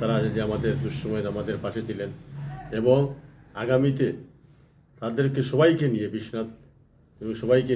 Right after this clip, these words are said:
নিয়ে আমাদের এই বিশ্বনাথ উসমানীনগরের ধানের শীষের প্রার্থীকে জয়লাভ করে তারুণ্যের অহংকার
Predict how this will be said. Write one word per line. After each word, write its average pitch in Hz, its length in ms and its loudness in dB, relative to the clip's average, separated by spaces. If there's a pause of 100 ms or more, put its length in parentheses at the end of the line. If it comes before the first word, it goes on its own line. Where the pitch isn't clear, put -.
নিয়ে 90 160 -6 (960)
আমাদের 113 280 4 (140)
এই 113 80 4 (720)
বিশ্বনাথ - 340 -4
উসমানীনগরের 110 680 2 (840)
ধানের 113 320 2
শীষের 110 320 0 (1400)
প্রার্থীকে 113 420 0
জয়লাভ 110 360 2
করে 98 140 0 (920)
তারুণ্যের 117 460 4
অহংকার 117 340 2